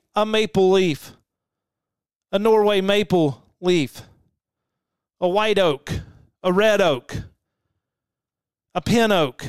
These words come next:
a willow oak. Get these leaves and draw them. Draw the fruit that comes with them. "Well, Eric, I can't draw, I can't draw." Just draw.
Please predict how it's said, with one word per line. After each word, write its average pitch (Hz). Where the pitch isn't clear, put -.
a 190
willow 202
oak. 156
Get 233
these 214
leaves 240
and 220
draw 247
them. 156
Draw 247
the 247
fruit 254
that 196
comes 202
with 185
them. 110
"Well, 269
Eric, 233
I 214
can't 226
draw, 220
I 202
can't 208
draw." 208
Just 254
draw. 214